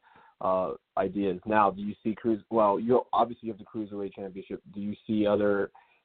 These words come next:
belts being introduced soon, whether it's a Cruiserweight tag, a women's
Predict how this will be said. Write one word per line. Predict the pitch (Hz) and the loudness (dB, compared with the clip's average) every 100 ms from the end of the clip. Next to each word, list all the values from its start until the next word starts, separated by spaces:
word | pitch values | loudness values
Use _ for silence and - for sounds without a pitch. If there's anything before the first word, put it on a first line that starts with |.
| - | 0
belts | 104 104 - - | 4 4 2 -10
being | 98 | -8
introduced | 98 92 95 92 | -8 -10 -10 -6
soon, | 113 113 117 | 0 0 0
whether | 107 90 92 | -2 -4 -4
it's | 92 - | -4 -6
a | |
Cruiserweight | - 101 92 90 90 | -6 -6 -6 -6 0
tag, | 135 135 135 127 | 2 2 -2 -6
a | 92 | -10
women's | 98 107 | -12 -12